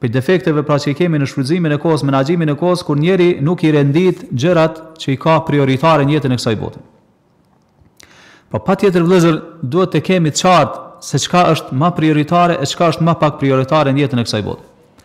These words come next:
Nëse ti nuk i rendit gjërat, nuk e din cila është më e rëndësishme se tjetra, atëherë patjetër komet hum koha.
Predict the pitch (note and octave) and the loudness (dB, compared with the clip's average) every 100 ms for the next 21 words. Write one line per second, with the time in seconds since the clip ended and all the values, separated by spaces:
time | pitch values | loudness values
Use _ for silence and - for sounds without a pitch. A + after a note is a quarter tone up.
0 | _ _ _ - D#3+ G#3 G3 G3+ G#3 G#3 | _ _ _ -2 0 2 2 2 0 0
1 | G3+ F#3 F3 G3 F#3 E3 F#3 D#3 - - | 2 2 2 0 0 2 4 2 -2 -16
2 | - - _ _ _ - C3 C#3+ C#3 F#3+ | -20 -20 _ _ _ -6 -2 0 2 2
3 | D3+ F#3 F#3 F3 F3 E3 D#3+ D3+ F#3+ - | 2 2 2 2 2 2 4 2 0 0
4 | D#3+ D3+ F3 F#3+ F3 E3+ E3+ - - - | 0 -2 0 0 2 2 0 -10 -18 -8
5 | F#3 F3+ F3 F#3 F#3 F#3 F#3 F3+ F3 - | 0 0 2 2 4 2 2 0 0 2
6 | F#3+ D#3+ G#3+ C3 | 0 2 2 2